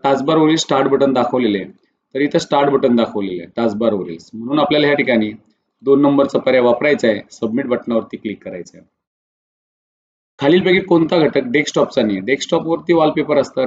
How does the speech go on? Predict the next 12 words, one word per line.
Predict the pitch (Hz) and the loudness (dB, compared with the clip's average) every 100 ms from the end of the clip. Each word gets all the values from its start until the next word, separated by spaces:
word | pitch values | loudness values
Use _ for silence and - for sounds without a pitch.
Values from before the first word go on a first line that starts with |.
| 120 | 0
टास्कबार | 123 120 131 | 0 2 0
असतं, | 120 - | 0 0
आयकॉन | 113 - 117 | 0 0 -4
असतं, | 113 - 117 | -6 -10 -14
फक्त | 120 - 180 - - | -10 -4 -4 -4 -2
टायटल | 135 131 175 | 0 2 2
राहत | 156 135 - | 2 0 0
नाही, | 117 | -2
म्हणून | 120 139 | -2 0
आपण | 143 151 | 0 0
या | 151 | 0
ठिकाणी | 127 123 147 | 0 0 -2